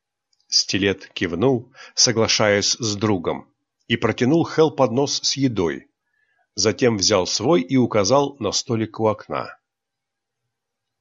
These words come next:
"Иди спокойно. Чем спокойнее ты будешь себя вести, тем больше времени останется на ужин".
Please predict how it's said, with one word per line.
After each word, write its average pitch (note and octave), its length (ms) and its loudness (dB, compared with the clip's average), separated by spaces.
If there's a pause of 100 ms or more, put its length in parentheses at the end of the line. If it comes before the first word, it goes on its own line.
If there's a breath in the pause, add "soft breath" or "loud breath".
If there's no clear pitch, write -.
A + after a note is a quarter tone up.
(140)
"Иди F#2+ 280 -2
спокойно. E2+ 760 -2 (640)
Чем G2 240 0
спокойнее G#2 720 0
ты G2+ 120 -2
будешь F#2 380 0
себя F2+ 240 0
вести, E2+ 600 -4 (360)
тем G2 260 0
больше C3+ 380 2
времени A2+ 400 2
останется G2 640 -2
на G#2+ 160 0
ужин". C2+ 420 -8